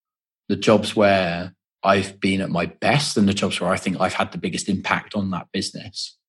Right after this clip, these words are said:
I spent ages reflecting on it, right, and just trying to figure out what was different about those places. And I boiled it down to, it felt like I belonged there. That was the difference. Like,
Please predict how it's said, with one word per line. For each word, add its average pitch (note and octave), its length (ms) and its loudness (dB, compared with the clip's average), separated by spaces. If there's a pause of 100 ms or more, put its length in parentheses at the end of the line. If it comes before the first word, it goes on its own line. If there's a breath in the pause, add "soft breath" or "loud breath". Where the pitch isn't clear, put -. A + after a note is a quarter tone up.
(540)
I - 320 -12
spent - 500 -4
ages B2+ 340 8
reflecting C3+ 420 4
on C3+ 100 6
it, B2+ 80 4
right, G#2 200 4
and G#2 80 0
just G#2 240 -2
trying A#2+ 160 6
to A#2 80 0
figure A#2+ 260 0
out G#2 180 4
what B2+ 180 4
was C3+ 120 -2
different A#2+ 360 -4
about G#2 260 2
those G2+ 180 -2
places. A2 540 -4 (400 loud breath)
And G#2+ 100 4
I G#2 60 8
boiled C3 320 6
it B2+ 100 2
down A2+ 260 6
to, G#2 280 0
it G2+ 160 -2
felt A#2 240 2
like G2+ 240 2
I G2 160 2
belonged G2 480 -4
there. G#2+ 220 -10 (200)
That A2 200 4
was A2 120 -4
the G#2 80 -4
difference. G2+ 460 -8
Like, - 260 -10